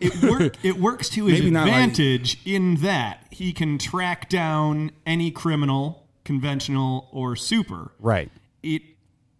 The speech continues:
Speaker 1: only works to his advantage in that sense because it also has created a prison for both Batman and his, uh, alter ego Bruce Wayne,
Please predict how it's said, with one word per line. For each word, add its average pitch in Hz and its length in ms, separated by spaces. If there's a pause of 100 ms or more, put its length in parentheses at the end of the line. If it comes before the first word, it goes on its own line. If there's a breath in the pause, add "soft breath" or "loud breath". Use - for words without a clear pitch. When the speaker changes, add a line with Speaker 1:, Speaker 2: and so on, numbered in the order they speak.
(100)
Speaker 1:
only 202 380
works 143 300
to 139 120
his 127 120
advantage 117 640
in 139 240
that 120 280
sense 147 520
because 139 420
it 139 80
also 147 400
has 127 200
created 120 600
a 117 140
prison 123 680 (360)
for 143 240
both 131 640 (140)
Batman 127 760 (160)
and 127 360
his, 113 760 (240)
uh, 98 380
alter 131 300
ego 110 320
Bruce 104 300
Wayne, 117 520